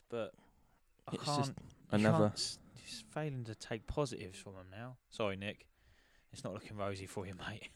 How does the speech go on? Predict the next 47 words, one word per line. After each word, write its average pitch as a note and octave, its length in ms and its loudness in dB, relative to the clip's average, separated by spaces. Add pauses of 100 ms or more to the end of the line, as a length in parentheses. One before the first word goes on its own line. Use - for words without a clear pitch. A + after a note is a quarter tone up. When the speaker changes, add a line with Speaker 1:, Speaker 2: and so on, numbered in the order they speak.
(760)
Speaker 2:
In A#2+ 100 -2
the - 100 0
end G#2+ 160 6
of G2 120 2
the G#2 80 6
day, G2 60 6
it's - 180 0
another G2+ 340 4 (520)
L. G2+ 240 12 (460)
Speaker 1:
It's - 100 -16
another A#2 300 -4
L. A#2+ 60 0
Speaker 2:
Four A#2 280 12
L's G2 300 6 (340)
going G#2 240 8
on. F#2 180 6 (580)
Speaker 1:
But, G#2 160 2
um, - 40 10
Speaker 2:
Ninety-third A2 480 12
minute A2 220 12
winner. G2+ 340 10 (100)
Fabianski A#2+ 640 8
done G#2 220 10
at - 80 -2
the F2 80 4
near G2+ 200 6
post. - 460 6
Probably G2+ 220 8
shouldn't F#2+ 300 4
be. F#2+ 160 8 (520)
Speaker 1:
No, A2+ 340 4 (480)
but G2 340 4
Speaker 2:
But A2 160 8
credit A2 340 10
to - 60 -4
where G#2 340 12
it's F#2 160 6
due. G#2 260 12 (140)
Adama G#2 400 12
Traore. G#2 600 12 (420)
Speaker 1:
That - 100 2
Speaker 2:
Jesus, G2+ 360 10
that G#2 160 8
Speaker 1:
bloke. - 20 0
Speaker 2:
boy G#2 140 8
can G2 160 0
shift. - 360 2